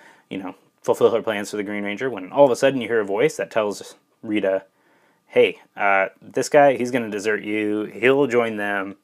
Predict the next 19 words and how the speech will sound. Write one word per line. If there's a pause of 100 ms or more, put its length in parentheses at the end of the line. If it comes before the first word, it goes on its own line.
(460)
You'll
see
that
I'm
right
someday.
And
when
you
see
that
I'm
right, (440)
then
we
can
talk." (480)
And
Rita's